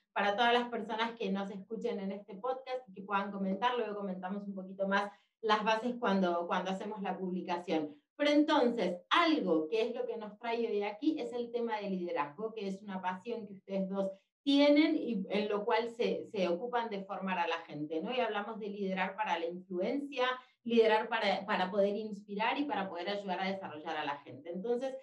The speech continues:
este es el tema que nos trae hoy, el liderazgo. ¿Les parece si vamos a esto?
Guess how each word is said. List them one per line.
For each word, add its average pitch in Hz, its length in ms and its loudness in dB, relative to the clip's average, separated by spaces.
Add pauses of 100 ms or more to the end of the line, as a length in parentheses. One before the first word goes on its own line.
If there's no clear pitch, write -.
(240)
este 359 220 2
es 320 100 0
el 311 100 4
tema 247 300 4
que 208 60 -6
nos 202 180 -8
trae 160 300 2
hoy, 139 320 -2
el 277 240 6
liderazgo. 208 500 2
¿Les 202 180 0
parece 277 320 -6
si 233 100 -8
vamos 202 280 -4
a 180 80 -6
esto? 233 340 -4